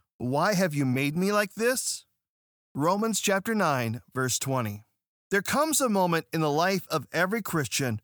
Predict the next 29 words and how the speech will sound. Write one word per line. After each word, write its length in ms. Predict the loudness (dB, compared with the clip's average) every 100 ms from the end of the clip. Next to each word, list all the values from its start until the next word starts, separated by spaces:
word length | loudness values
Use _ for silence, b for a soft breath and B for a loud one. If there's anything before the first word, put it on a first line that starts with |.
| -6
where 140 | -2
we 140 | 2 2
must 500 | 2 2 0 -2 -2
acknowledge 640 | -2 0 2 0 -2 -4 -4
our 140 | -2
limitations, 880 | 0 0 -2 -2 -2 -2 -6 -8 -10 _ _ -4
recognize 880 | 2 2 0 0 2 4 2 0
ourself 680 | 0 0 2 2 4 2 0
as 100 | -4
God's 320 | 0 0 0
creation, 680 | -2 -2 0 0 0 0 -4 _ -4
and 240 | -2 0
trust 600 | 0 2 4 2 0 -6 -4
that 220 | -4 0
the 100 | -2
hands 520 | 0 0 2 0 0
that 220 | -2 -2
formed 360 | 0 0 2 2
us 320 | 0 0 -4 _ _ -2
know 540 | 2 2 2 -2 -8 _
what 240 | -4 -2
is 140 | 0 -2
best 360 | 0 0 -2
for 200 | -4 -4
us. 320 | -4 -4 -6 -6 _ _ _ _ _ -6
We 160 | -2 0
can 160 | 0
have 240 | 2 2 0
faith 400 | 0 2 2